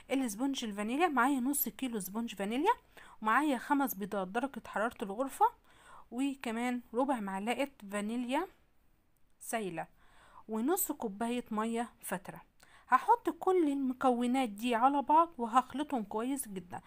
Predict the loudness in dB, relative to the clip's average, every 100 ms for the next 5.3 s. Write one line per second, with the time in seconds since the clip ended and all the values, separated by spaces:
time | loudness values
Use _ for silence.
0 | -16 -20 2 6 6 6 4 6 2 -4
1 | 0 4 2 2 -2 -2 -4 -6 -4 -4
2 | -4 -4 -6 -4 -4 -4 0 0 0 -8
3 | -6 -6 -4 -6 -6 -6 -8 -8 -12 -8
4 | -8 -6 -6 -8 -20 -6 -2 0 -2 -4
5 | -6 -8